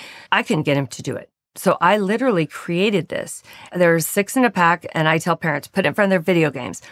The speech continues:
put it in front of their T V, put it in their car," right? But the third time my son was filling it out, and here's why. I thought, "Well, I'll do it for him."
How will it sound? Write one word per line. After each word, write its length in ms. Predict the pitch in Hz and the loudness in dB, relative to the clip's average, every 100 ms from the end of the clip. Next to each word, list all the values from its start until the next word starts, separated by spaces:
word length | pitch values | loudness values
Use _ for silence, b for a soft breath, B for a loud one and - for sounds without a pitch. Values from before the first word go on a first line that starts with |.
| B - | B -4
put 100 | 226 | -4
it 40 | |
in 40 | |
front 180 | 233 220 | 0 0
of 40 | 214 | 0
their 60 | |
T 220 | 208 214 | 0 -2
V, 180 | 175 139 | -2 -4
put 180 | - 175 | -4 -2
it 80 | 180 | 0
in 80 | 196 | 0
their 100 | 196 | 0
car," 420 | - 190 156 107 | 0 2 2 0
right? 300 | 143 180 208 B B _ | -2 -2 -2 B B _
But 140 | 175 | 0
the 100 | 175 | 0
third 300 | 170 240 262 | 2 2 0
time 240 | - 196 185 | 0 0 2
my 120 | 160 | 0
son 300 | 156 170 165 | 0 0 0
was 220 | 156 135 - | -2 -8 -2
filling 300 | 190 180 170 | 2 4 4
it 100 | 165 | 2
out, 200 | 151 135 - | 2 2 0
and 160 | 165 | -4
here's 260 | - 277 - | -2 -4 0
why. 360 | 175 135 - B B - | -2 -2 -6 B B -2
I 120 | 180 | 0
thought, 240 | 185 170 | 2 0
"Well, 140 | 190 262 | 4 4
I'll 80 | 247 | 4
do 120 | 180 | 0
it 120 | - | 0
for 200 | 302 339 | 0 0
him." 180 | 147 | -2